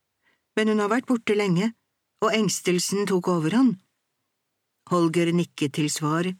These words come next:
før han gikk ut på tunet. Kan hende hadde Marit gått for å møte drengen likevel?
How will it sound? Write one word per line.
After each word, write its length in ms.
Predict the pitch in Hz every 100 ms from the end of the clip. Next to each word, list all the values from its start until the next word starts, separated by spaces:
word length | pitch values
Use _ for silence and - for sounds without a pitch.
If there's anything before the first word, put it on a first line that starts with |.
| _
før 240 | - 170 170
han 80 | 175
gikk 160 | - 147
ut 100 | -
på 120 | 147 147
tunet. 260 | 139 147 _ _ _ _ _ _ _ _ _ _ - - -
Kan 160 | 202 202
hende 240 | 196 156
hadde 160 | 156 165
Marit 380 | 156 143 147 -
gått 200 | 143 -
for 140 | 160 151
å 40 |
møte 380 | 151 135 139 147
drengen 380 | 139 135 139 139
likevel? 440 | 135 123 127 226